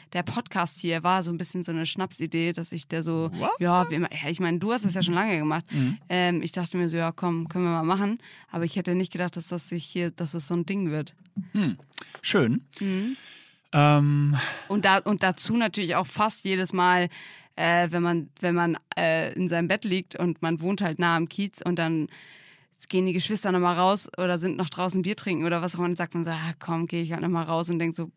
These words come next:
Speaker 1: boah, das war eigentlich richtig dumm, du musst morgen arbeiten oder früh hoch und gehst jetzt nochmal raus. Aber die Abende sind dann doch immer die besten.
Speaker 2: Du weißt ja, nothing good ever happens after two A M.
Speaker 1: Uh, ja,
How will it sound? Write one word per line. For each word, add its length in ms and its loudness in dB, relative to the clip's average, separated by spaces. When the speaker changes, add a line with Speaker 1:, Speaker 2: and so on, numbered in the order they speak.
Speaker 1:
boah, 260 -2
das 160 -6
war 120 -2
eigentlich 300 -2
richtig 280 -8
dumm, 240 2
du 80 2
musst 200 0
morgen 200 0
arbeiten 360 4
oder 140 2
früh 200 -4
hoch 180 0
und 140 0
gehst 180 -6
jetzt 140 -8
nochmal 180 0
raus. 160 2
Aber 160 2
die 200 2
Abende 400 6
sind 200 0
dann 260 0
doch 160 0
immer 140 -2
die 100 -6
besten. 460 -8
Speaker 2:
Du 80 4
weißt 140 6
ja, 40 6
nothing 400 6
good 220 2
ever 280 -2
happens 380 0
after 280 -6
two 200 -2
A 40 -2
M. 320 -4
Speaker 1:
Uh, 480 -2
ja, 440 0